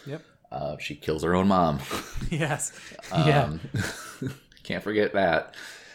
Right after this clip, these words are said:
Speaker 2: Uh, <laughs> and that's ultimately, like, why everything is happening the way it's happening is because she saw the power that Wanda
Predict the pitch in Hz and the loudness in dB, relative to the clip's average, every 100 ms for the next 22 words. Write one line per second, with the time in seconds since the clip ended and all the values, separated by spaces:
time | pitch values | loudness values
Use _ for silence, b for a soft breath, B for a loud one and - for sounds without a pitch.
0 | B - 82 78 76 73 - - - 98 | B -2 2 4 2 0 -4 -6 -6 -4
1 | - 92 90 71 - b b b b b | -2 -4 -4 -8 -10 b b b b b
2 | - 90 - - 110 - 98 85 78 78 | 2 2 2 4 4 6 2 2 2 0
3 | - - _ _ _ _ _ _ _ _ | -4 -18 _ _ _ _ _ _ _ _
4 | _ - - - _ _ 113 - 85 85 | _ -20 -20 -20 _ _ -8 2 4 4
5 | 82 78 78 78 73 71 78 73 71 69 | 4 2 0 -2 -4 -2 0 0 -4 -4
6 | 69 - 165 104 98 87 78 - - 76 | -4 -2 -2 -2 -4 -4 -6 -8 -4 -4
7 | 71 - - _ _ - - 80 69 _ | -2 -6 -8 _ _ -12 -8 -6 -8 _
8 | - - 80 78 71 69 - 80 80 80 | -4 0 2 0 -4 -6 0 2 4 2
9 | 78 76 - 80 78 76 80 | 0 -2 -4 -4 -2 -2 -4